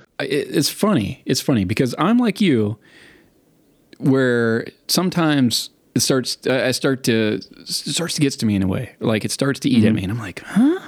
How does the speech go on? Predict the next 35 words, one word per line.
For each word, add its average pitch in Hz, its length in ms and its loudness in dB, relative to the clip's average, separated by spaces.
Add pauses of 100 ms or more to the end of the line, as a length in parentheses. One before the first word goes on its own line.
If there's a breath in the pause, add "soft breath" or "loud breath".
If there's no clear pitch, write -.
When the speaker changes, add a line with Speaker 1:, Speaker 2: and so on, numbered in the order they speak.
(100)
Speaker 1:
What? 254 480 -2
What?" 220 280 -4
Like, 127 340 -2 (400 loud breath)
you 160 140 2
know, 92 380 -4
uh, 131 140 0 (380)
I 160 120 -4
don't, 170 380 0
I 139 60 0
don't 127 100 2
do 117 80 2
anybody 104 320 2
wrong. 156 500 2
I 107 80 -2
don't 98 140 -2
talk - 180 -8
trash 170 360 -2
about 147 220 -2
people. 127 460 0 (340 loud breath)
I 107 80 -2
don't 104 100 0
try 107 140 -2
to 101 60 -2
hurt 98 160 0
people's - 300 -6
businesses. 139 720 0 (540 soft breath)
You 185 120 0
know, 202 100 2
and 110 80 -2
I'm 139 60 -4
like, 104 240 -8
"What 208 160 0
is 180 80 0
going 151 280 2
on?" 90 240 -2